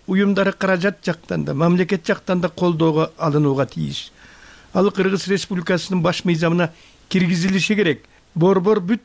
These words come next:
дүйнөдөгү адамзат ишмердигинин бардык тармагын камтууга алуусу зарыл. Үчүнчү,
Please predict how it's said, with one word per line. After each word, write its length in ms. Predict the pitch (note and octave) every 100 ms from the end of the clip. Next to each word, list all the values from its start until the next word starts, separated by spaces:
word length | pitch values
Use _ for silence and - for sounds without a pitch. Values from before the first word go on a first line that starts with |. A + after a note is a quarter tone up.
| -
дүйнөдөгү 380 | A3 A3 G#3 G#3
адамзат 400 | G#3 G3 G#3 -
ишмердигинин 560 | - G#3 G3 F#3 G3+
бардык 320 | F3 G3 F#3
тармагын 460 | - G3 F#3+ F#3+ F3+
камтууга 680 | - F3+ F3 E3+ D#3+ D#3+ D#3+
алуусу 460 | - E3 D3 C3+ D#3
зарыл. 480 | C#3+ C#3+ D#3 D#3 G#2+ _ _ _ -
Үчүнчү, 500 | - F3 D#3+ C#3